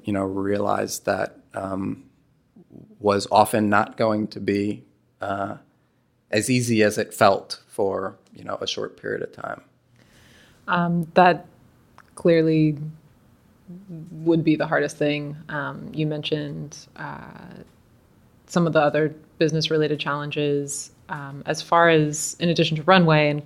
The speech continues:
Speaker 2: and concerns on that, um, did you have the experience, uh, working with the venture community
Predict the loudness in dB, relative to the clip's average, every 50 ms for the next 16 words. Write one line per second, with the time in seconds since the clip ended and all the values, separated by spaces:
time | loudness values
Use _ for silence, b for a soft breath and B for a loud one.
0 | -12 -14 -14 -10 -4 -2 -2 -2 0 0 0 0 0 0 0 0 0 2 2 0
1 | 0 -4 -6 b b b b b b b b b b b 0 2 2 4 4 4
2 | 4 4 6 4 4 6 4 4 4 4 2 2 2 0 -2 0 2 2 2 2
3 | 0 -2 -6 -8 -10 -12 -12 -14 _ _ -20 -20 _ _ _ _ _ -6 -4 -2
4 | 0 2 2 2 2 0 0 0 -2 2 2 2 2 2 0 -4 -2 0 0 0
5 | 0 0 2 2 2 2 2 0 0 0 0 -2 -2 -6